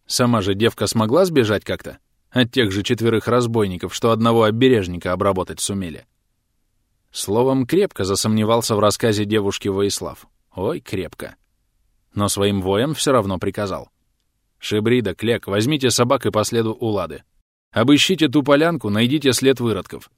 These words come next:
Поспешите, времени мало. Скорохват, возьми ещё двоих наших, осторожно поспрашивай других сотенных. Может, слышал кто, как на нас зло таили? У самого Данилы ни с кем разлада не было?»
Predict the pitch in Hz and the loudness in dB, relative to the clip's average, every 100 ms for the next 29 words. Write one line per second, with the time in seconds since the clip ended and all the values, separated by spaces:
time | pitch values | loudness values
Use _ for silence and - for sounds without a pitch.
0 | _ - 95 - 120 135 104 95 107 107 | _ -4 -2 0 0 0 0 0 2 2
1 | 110 107 82 - _ _ _ _ - - | 0 0 -4 -12 _ _ _ _ -10 -2
2 | 117 123 151 104 113 120 143 147 147 135 | 0 2 0 2 2 4 2 4 4 4
3 | 127 131 175 117 104 110 131 147 147 117 | 4 2 -2 -2 -2 2 4 4 2 0
4 | 117 - 135 - 135 131 143 135 - 101 | 0 2 0 2 0 0 0 -2 -2 -6
5 | 92 80 - _ _ _ _ _ 98 104 | -6 -12 -16 _ _ _ _ _ -2 0
6 | 110 - 165 180 165 - 113 107 101 120 | 0 2 2 2 0 0 0 0 2 2
7 | 120 107 98 104 131 113 90 87 80 - | 2 0 0 0 0 0 -4 -8 -10 -14
8 | _ _ _ _ _ _ _ _ 110 104 | _ _ _ _ _ _ _ _ -2 2
9 | 143 165 160 120 113 135 117 101 107 - | 2 4 4 4 2 2 2 0 -2 0
10 | 180 220 143 110 101 92 98 180 214 95 | 0 2 2 2 -2 -2 -4 -2 -4 -6